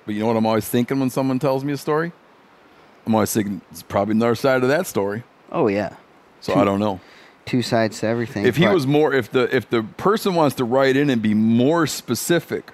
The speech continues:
Speaker 1: about which canal it is, I bet you we will get a lot of more dedicated,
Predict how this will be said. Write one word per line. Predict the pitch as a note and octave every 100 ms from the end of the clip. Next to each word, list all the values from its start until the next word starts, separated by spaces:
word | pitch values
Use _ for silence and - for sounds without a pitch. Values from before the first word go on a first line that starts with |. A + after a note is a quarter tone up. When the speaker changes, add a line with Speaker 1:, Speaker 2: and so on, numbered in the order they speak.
| -
Speaker 1:
about | F#2+ F#2 B2+ C3+ C#3+ - - _ _ _ _ - E2+
which | G#2 E3+ -
canal | - C3+ D3+ E3 A2+
it | F#2+
is, | F2+ F2+ -
I | G2
bet | F#2+ G#2+ E3 C3
you | G#2+ G2 A2 - _ _ _ _ _ -
we | - A#2
will | A#2
get | G#2+ B2
a | A#2
lot | A2 B2 A#2+
of | G2+
more | A#2+ A#2 G2+
dedicated, | G2+ B2 B2 - A#2+ A2 G#2